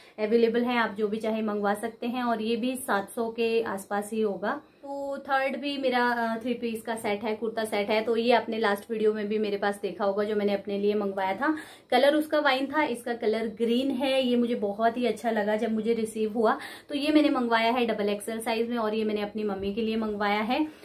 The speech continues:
तो ये आप देख सकते हैं इस तरीके से, ये मैंने आपको last video में भी दिखाया था। ये आपको पूरी, मतलब, अ, golden thread है, ये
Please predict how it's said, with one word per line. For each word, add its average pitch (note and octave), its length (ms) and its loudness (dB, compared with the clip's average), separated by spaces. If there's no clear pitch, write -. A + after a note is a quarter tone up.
तो A3 500 6
ये B3+ 200 0
आप G#3 220 2
देख G3+ 160 -2
सकते G#3+ 280 -12
हैं B3+ 340 -8
इस A3+ 160 -4
तरीके G#3 320 0
से, B3+ 220 0
ये A#3+ 200 2
मैंने G#3+ 160 2
आपको F#3+ 200 -4
last G3+ 240 -2
video G#3 220 2
में G#3 120 -2
भी G#3+ 80 -2
दिखाया G#3 340 -2
था। A3+ 120 -4
ये A3 220 0
आपको A3 360 2
पूरी, A#3 380 0
मतलब, A3 540 -2
अ, A3 200 -2
golden A#3+ 640 4
thread A3+ 380 2
है, A3+ 160 4
ये A#3 300 0